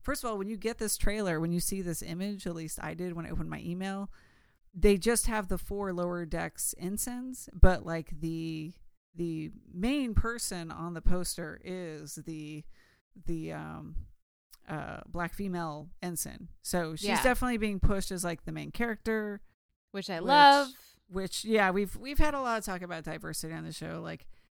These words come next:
Speaker 1: that's nice. She is voiced by a black actor, um, who
Speaker 2: 'Cause
Speaker 1: actually
Speaker 2: she better be. <laughs>
Speaker 1: And I,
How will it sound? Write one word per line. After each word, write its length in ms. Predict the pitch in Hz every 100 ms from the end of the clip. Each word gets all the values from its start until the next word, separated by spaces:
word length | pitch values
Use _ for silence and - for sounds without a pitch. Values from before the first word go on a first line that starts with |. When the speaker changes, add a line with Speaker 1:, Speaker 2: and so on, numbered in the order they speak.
| _
Speaker 1:
that's 320 | 185 202 -
nice. 340 | 220 240 226 -
She 280 | - 240 208
is 160 | 180
voiced 720 | 156 156 185 302 330 - - - -
by 420 | 240 269 294 277
a 180 | - 240
black 500 | 220 214 240 - - - -
actor, 360 | 202 - 320 381 - - _ _ _ _
um, 540 | - 190 185 180 175 170 190
who 200 | 214 202
Speaker 2:
'Cause 360 | 208 233 214
Speaker 1:
actually 120 | 262 254
Speaker 2:
she 300 | 254 240 269
better 540 | 233 165 196 240 226 214
be. 560 | 170 165 165 180 180 170 - -
<laughs> 200 | - 226
Speaker 1:
And 160 | 240
I, 120 | 247